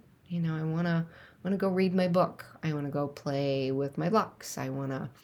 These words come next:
um, take a walk around the block if I'm older. I wanna," they may come up with that.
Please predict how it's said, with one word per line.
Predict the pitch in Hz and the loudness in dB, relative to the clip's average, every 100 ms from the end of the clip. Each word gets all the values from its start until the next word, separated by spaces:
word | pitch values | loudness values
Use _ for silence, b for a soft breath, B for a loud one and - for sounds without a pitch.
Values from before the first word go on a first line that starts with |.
| B B B _ - | B B B _ -4
um, | 147 139 139 | -2 -2 -2
take | 185 185 | -2 0
a | |
walk | 202 202 202 | 4 4 4
around | 202 208 | 2 2
the | |
block | 202 214 214 - | 4 4 2 -4
if | 160 | -4
I'm | 160 165 | 2 2
older. | 208 208 151 131 - | 4 2 0 -2 -4
I | - | -4
wanna," | 147 151 139 - B B B B B B _ _ | -2 -2 -2 -4 B B B B B B _ _
they | 190 208 | 2 6
may | 220 214 | 8 6
come | 196 190 | 4 0
up | 175 170 | 0 0
with | 165 | -2
that. | 202 170 - | 0 -2 -2